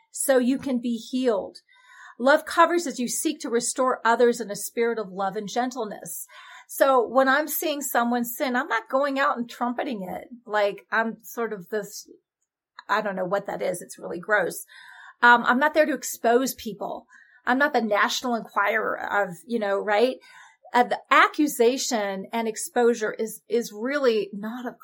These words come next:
God. Uh, the accuser of the brethren is actually Satan, the Satan, okay? Um, uh, accusation and exposure in order to make yourselves look good by, uh,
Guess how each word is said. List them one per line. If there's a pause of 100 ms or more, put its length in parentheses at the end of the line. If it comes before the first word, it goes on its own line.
God. (640)
Uh, (120)
the
accuser
of
the
brethren
is
actually
Satan,
the
Satan, (100)
okay? (760)
Um, (420)
uh, (100)
accusation
and
exposure
in
order
to
make
yourselves
look
good
by,
uh,